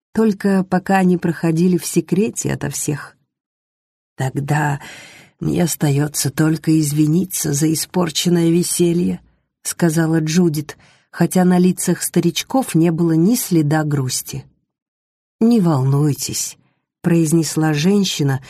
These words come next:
и накрыла ладонь мужа своей. «Мы придумаем другой способ весело проводить время.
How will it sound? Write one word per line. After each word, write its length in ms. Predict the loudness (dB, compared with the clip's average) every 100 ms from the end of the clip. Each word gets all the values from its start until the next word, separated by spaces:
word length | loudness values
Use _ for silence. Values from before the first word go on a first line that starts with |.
| -20 -4
и 100 | 2
накрыла 560 | 2 2 2 2 4 2
ладонь 440 | 2 2 2 2
мужа 380 | 2 2 0 -2
своей. 600 | -4 -2 -2 -2 -6 -8 _ _ _ _ _ -2
«Мы 160 | 0 2
придумаем 800 | 2 4 4 4 4 2 0 0
другой 540 | 0 0 -2 -2 -2
способ 680 | -6 -8 -10 -8 -10 -12 _ _ _ _ _
весело 560 | 0 0 0 -2 -2 -2
проводить 680 | -2 -2 -2 0 -2 -4 -4
время. 500 | -2 -4 -6 -12